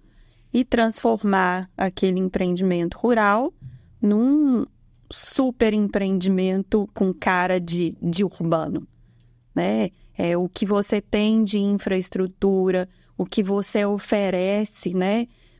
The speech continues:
pra, pras pessoas que vão, é, é, que vão compartilhar daquele espaço, tudo isso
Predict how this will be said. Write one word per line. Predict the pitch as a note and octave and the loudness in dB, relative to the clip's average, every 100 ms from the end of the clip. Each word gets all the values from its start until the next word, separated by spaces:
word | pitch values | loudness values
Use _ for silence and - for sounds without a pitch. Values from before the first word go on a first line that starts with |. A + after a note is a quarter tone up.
| _ | _
pra, | F#3 E3+ D#3+ - | -4 -2 -4 -4
pras | F3+ F3 E3+ - | 0 0 -2 -4
pessoas | F3 E3+ F#3 F#3 F3+ | -4 -2 0 0 0
que | - F3 | -2 -2
vão, | E3+ F3 F3 D#3 D3 _ _ _ - | 0 0 0 -2 -4 _ _ _ -4
é, | - F3 E3+ F#3 | -2 -2 -4 -4
é, | F3+ E3+ D#3+ D#3 D#3+ - - - - - - - | -2 -2 -4 -4 -6 -6 -10 -14 -20 -20 -18 -4
que | A3+ | -2
vão | A#3+ C#4 | 0 0
compartilhar | D4 C#4+ C#4+ - - D#4+ C4 G#3 A#3 B3+ | 0 0 0 -2 -2 0 2 2 2 0
daquele | A3 G#3 G3+ F#3 | -2 0 0 0
espaço, | - G3 F3+ G3 G#3+ - | -2 0 2 0 0 -4
tudo | - - C#4+ D4+ D4 D4+ C#4+ | -8 -4 0 0 0 0 0
isso | G#3+ G#3 A3 - | 0 -2 -4 -6